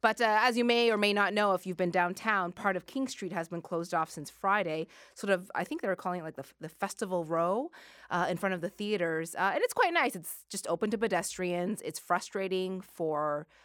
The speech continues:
drivers. I know Friday was a bit tough for people, uh, but the street will be open again tomorrow. But the thing is, I live nearby, so I've had to walk through there a couple of times this weekend. And, uh, it's nice. You know what? It's nice that it brings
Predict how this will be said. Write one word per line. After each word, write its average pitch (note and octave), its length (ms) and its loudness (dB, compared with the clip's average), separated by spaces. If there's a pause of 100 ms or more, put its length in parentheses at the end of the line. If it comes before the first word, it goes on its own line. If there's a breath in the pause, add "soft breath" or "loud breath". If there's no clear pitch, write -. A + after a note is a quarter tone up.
(240 soft breath)
drivers. F3 680 0
I F3+ 80 0
know E3 160 -2
Friday E3+ 380 2
was D#3 180 -4
a D#3+ 40 -10
bit - 200 -8
tough - 260 -4
for - 140 -14
people, D3+ 480 -6 (300 loud breath)
uh, E3+ 300 4
but F#3 220 0
the F#3 140 0
street C#4 220 -2
will B3 120 4
be G#3 140 0
open F3+ 480 0 (200)
again E3+ 240 -2
tomorrow. E3+ 560 2
But B3 220 2
the A#3 80 -4
thing E4+ 200 0
is, B3 100 2
I G#3 80 4
live A#3 180 4
nearby, F#3 480 4
so F3 300 2
I've F3 280 2 (200 loud breath)
had G#3+ 180 0
to G#3 100 -2
walk F#3 300 2
through G#3 220 -2
there E3+ 180 2
a D#3 60 0
couple E3+ 280 -4
of E3+ 60 -2
times E3 300 -4
this D3+ 180 -12
weekend. D#3+ 480 -6 (460 loud breath)
And, F#3 520 2
uh, G#3+ 280 4
it's F4+ 160 -2
nice. G4 320 2
You A#3 60 -2
know B3+ 60 2
what? C4 140 4
It's B3 160 0
nice C4+ 720 0
that A3+ 300 4
it A3 140 -2
brings G#3+ 600 -2